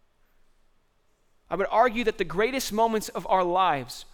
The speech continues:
are when we are surrounded by people in real, genuine, authentic community.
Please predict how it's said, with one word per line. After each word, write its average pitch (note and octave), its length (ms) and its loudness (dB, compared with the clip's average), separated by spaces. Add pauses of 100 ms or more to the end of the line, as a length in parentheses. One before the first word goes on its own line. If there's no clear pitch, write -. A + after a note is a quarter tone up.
(280)
are F3+ 120 4
when G3 200 0
we G3 120 -4
are F3+ 120 2
surrounded G3 1000 -2
by F3+ 200 0
people F3 600 -12
in D#3 340 -6
real, A3 460 -2 (380)
genuine, F#3+ 720 -6
authentic - 720 -8 (300)
community. B2 540 -10